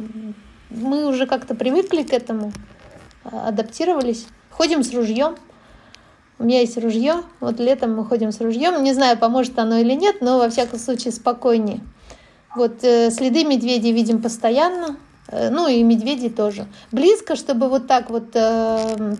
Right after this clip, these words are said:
прям нос к носу, не встречались. Ну, и пусть лучше не,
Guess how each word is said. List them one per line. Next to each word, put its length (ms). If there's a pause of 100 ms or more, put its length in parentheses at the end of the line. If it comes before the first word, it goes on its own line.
прям 240
нос 180
к 140
носу, 340
не 460
встречались. 680 (300)
Ну, 180
и 300
пусть 260
лучше 300
не, 100